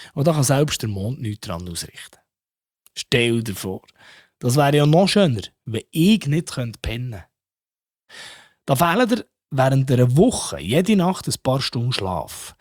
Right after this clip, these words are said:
Dann stehst du am Morgen auf und noch vor dem ersten Kaffee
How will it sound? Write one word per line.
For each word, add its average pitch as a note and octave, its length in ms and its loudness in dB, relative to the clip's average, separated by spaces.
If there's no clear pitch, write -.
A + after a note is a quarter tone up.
Dann E3+ 220 2
stehst D3+ 280 2
du G2+ 40 -2
am F#2+ 60 -2
Morgen D3+ 520 4
auf A#3 420 2
und G#3 160 4
noch G#3+ 120 6
vor G3 180 2
dem C#4+ 120 4
ersten B3 400 2
Kaffee D3 500 0